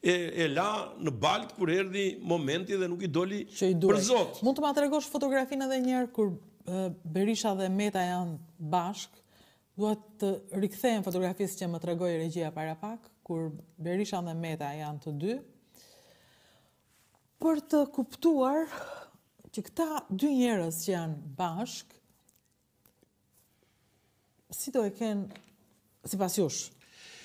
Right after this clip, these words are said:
Speaker 2: sipas jush, çfarë fati i pret kësaj radhe në këtë betejë të përbashkët?
Speaker 1: Po, problemi është që tani ka zënë keq, edhe duket fundi, ë, është fundi i tyre realisht. Edhe kjo, ë,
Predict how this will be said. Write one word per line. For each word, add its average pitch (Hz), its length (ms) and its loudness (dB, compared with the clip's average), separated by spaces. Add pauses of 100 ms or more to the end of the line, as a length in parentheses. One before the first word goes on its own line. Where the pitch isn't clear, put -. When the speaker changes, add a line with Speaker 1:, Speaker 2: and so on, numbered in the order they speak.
(120)
Speaker 2:
sipas 185 340 -6
jush, 254 200 -4 (560)
çfarë 339 300 0 (100)
fati 294 380 0
i - 20 -4
pret 269 380 -2
kësaj 208 240 0
radhe 233 260 2
në 180 120 -2
këtë 214 160 0 (100)
betejë 170 340 0
të 156 120 -4
përbashkët? 151 440 -2
Speaker 1:
Po, 170 80 -4
problemi 185 480 0
është 208 240 0
që 151 80 -8
tani 175 240 0
ka 175 160 2
zënë 143 360 -2
keq, 175 440 2
edhe 135 280 -2 (100)
duket 147 340 0
fundi, 170 460 0 (500)
ë, 113 400 -4 (400)
është - 160 0
fundi 170 360 2 (200)
i 113 80 0
tyre 107 400 0
realisht. 120 600 -2
Edhe 135 180 0
kjo, 196 200 0 (600)
ë, 127 120 4